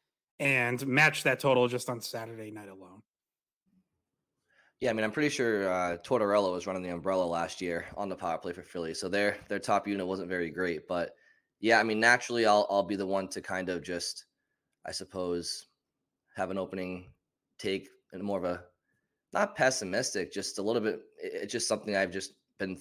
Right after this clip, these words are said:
Speaker 2: feeling all off season, and that is I just don't believe that Charlie Coyle is, is longed for, uh, a top six, top two center role, mainly because it's a lot to ask of him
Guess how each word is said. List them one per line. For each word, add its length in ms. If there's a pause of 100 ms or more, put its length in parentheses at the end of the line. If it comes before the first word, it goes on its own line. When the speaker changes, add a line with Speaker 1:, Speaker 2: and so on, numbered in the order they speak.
(140)
Speaker 2:
feeling 340
all 180
off 200
season, 460
and 160
that 160
is 240
I 120
just 220
don't 160
believe 220
that 140
Charlie 280
Coyle 320
is, 240 (460)
is 180
longed 320
for, 600 (280)
uh, 400 (480)
a 80
top 300
six, 480 (340)
top 220
two 120
center 300
role, 300 (760)
mainly 380
because 600 (1400)
it's 180
a 60
lot 420
to 160
ask 340
of 120
him 360